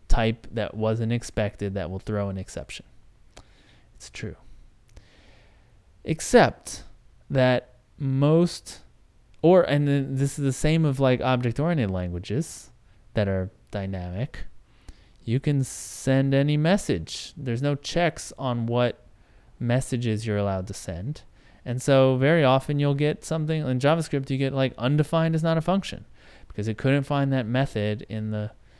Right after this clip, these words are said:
in the object. Or, uh, you'll get, uh, method not found or whatever it's called in your language. And, um, that's another ding where it says, like,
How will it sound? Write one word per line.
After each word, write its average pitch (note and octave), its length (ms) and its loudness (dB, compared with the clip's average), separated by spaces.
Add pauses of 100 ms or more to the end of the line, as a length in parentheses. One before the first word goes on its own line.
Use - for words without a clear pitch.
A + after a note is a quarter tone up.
(260)
in A#2 180 -6
the A2 100 2
object. B2 580 -2 (320)
Or, A2+ 440 2 (440)
uh, G2+ 320 -2
you'll G#2+ 120 -4
get, G#2+ 280 -4 (280)
uh, G2 180 -8
method G#2 340 -4
not A2 240 -4
found G#2+ 500 -4
or G2+ 120 -2
whatever B2+ 520 2
it's G2+ 200 -2
called G#2 500 -2
in G#2 140 -2
your G2+ 160 -2
language. G2 680 -4 (640)
And, A#2+ 520 0 (640)
um, A2 540 -2 (100)
that's C#3 360 -2
another C3 760 2 (160)
ding A#2 540 0
where A2 160 -2
it A2 100 -4
says, A2+ 300 -2
like, G#2+ 420 -4